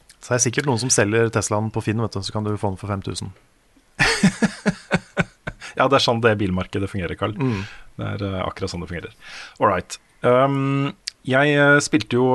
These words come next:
Speaker 2: et par timer med Assassin's Creed Valhalla tidligere i uka på stream. Og det jeg hadde gjort da, var jo å spille opp en character, låse opp liksom alle områdene, eh, alle fast travel, eh, stedene, for å kunne gjøre, um, world events og mysteries. Um,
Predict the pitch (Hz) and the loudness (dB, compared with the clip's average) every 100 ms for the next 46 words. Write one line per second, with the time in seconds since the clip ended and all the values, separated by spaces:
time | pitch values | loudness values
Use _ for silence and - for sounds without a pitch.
0 | 127 120 120 123 98 101 110 110 113 110 | 4 4 0 0 -2 2 4 4 4 2
1 | - - 113 - 101 104 127 - 98 143 | -4 -6 -6 -4 -2 2 2 2 2 2
2 | 185 156 113 110 101 101 104 - 107 107 | 2 0 2 2 2 0 0 -2 -2 0
3 | 107 - 95 95 - - 113 113 123 120 | 0 -2 -2 -2 -4 -4 2 2 2 0
4 | - 147 143 107 110 - 98 90 113 107 | 0 2 4 2 0 -2 -4 -4 -2 -2
5 | 110 92 87 160 175 131 113 - 110 101 | -2 -4 0 0 2 2 2 2 -2 -2
6 | 117 110 107 110 98 98 90 82 113 190 | -4 -2 0 0 0 -2 -4 -2 0 0
7 | 180 _ - _ - 110 110 113 104 98 | -2 _ -20 _ -6 -2 0 0 -2 -2
8 | 87 - - 95 98 98 104 101 101 101 | -6 -6 -6 -6 -4 -4 -2 -2 -2 -4
9 | - 87 120 175 - _ - - - 120 | -4 -2 0 0 -2 _ -20 -10 2 2
10 | 113 120 117 101 101 104 110 113 110 104 | 2 0 0 2 2 2 0 -2 -2 0
11 | 104 104 110 104 104 95 101 110 117 - | 0 -2 -4 0 2 2 2 2 0 -2
12 | 110 95 - 101 101 - - _ _ - | -2 -2 0 0 0 -4 -12 _ _ -20
13 | - - - _ _ _ - 113 113 117 | -20 -20 -20 _ _ _ -2 2 2 0
14 | 113 117 117 | -2 -2 -4